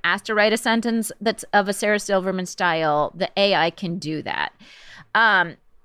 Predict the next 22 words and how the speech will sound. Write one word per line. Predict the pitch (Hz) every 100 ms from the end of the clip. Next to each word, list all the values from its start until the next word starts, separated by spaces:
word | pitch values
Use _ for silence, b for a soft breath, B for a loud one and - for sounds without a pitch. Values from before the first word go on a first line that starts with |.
| -
now, | 175 147 120 101 _ _ _ _ - _ - - -
uh, | 76 -
some | - 180 175
of, | 180 -
some | 190 175
people | 196 214
might | 208 202
get | 208 196
hung | 226 226
up | 254
on | 269 247
how | 269
cool | 269 - 277
that | 269 269
technology | 294 247 233 170 165 151
is, | 135 113 135 - B B B -
uh, | 202 202
but | 220 214
for | 254
some, | - 349 302
for | -
the, | 294